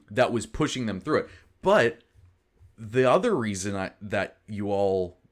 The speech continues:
were motivated to do it is because I told you they were gonna raise Tiamat in chapter two.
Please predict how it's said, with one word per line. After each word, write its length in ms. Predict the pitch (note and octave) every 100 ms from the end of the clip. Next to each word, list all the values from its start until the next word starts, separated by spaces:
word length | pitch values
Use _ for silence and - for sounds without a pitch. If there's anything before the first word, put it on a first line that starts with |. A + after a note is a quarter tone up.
| _
were 120 | G#2
motivated 600 | G2+ G2 G2 F#2 F#2+ F#2
to 100 | F2
do 220 | F2+ E2+ G#2+
it 180 | A#2 -
is 120 | G#2
because 320 | G2 A2 B2 -
I 180 | - F#3
told 320 | - D3+ G#2+
you 80 | A2
they 140 | A#2+
were 140 | A#2+
gonna 200 | A2+ A#2+
raise 300 | G#2 A2 A2
Tiamat 520 | - - D#3 A2+ F#2 F#2+
in 100 | F2
chapter 420 | - A#2 - F2+
two. 540 | - - A#2 D2+ -